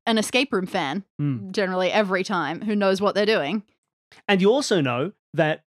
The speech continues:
Speaker 2: you have the power to change the room on the fly
Speaker 1: That's
Speaker 2: during
Speaker 1: true.
Speaker 2: any individual session. We just recorded a podcast for, uh, as a guest on somebody else's show, and they finished the final puzzle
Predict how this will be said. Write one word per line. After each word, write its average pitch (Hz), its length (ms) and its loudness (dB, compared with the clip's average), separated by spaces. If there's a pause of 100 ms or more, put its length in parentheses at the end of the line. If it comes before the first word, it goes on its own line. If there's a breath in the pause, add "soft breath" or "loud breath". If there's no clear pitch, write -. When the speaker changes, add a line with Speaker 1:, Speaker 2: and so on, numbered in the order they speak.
(180)
Speaker 2:
you 180 220 2
have 165 220 2
the 147 80 -4
power 160 300 2
to 139 60 -4
change 151 420 0
the 139 100 -2
room 139 240 2
on 147 160 0
the 135 80 -2
fly 139 280 4
Speaker 1:
That's 127 140 0
Speaker 2:
during 151 220 4
Speaker 1:
true. 156 100 2
Speaker 2:
any 143 240 0
individual 131 380 -2
session. 151 320 -2 (200 loud breath)
We 214 120 2
just 196 260 2
recorded 185 520 2
a 160 160 0
podcast 160 460 -2 (120)
for, 139 500 0
uh, 165 260 -2
as 156 140 0
a 143 40 2
guest 151 500 -2
on 143 120 -2
somebody 139 280 0
else's 135 220 -4
show, 175 320 2 (340 soft breath)
and 165 220 2
they 190 260 2 (260)
finished 226 420 0
the 170 100 -2
final 170 400 0
puzzle 139 480 -2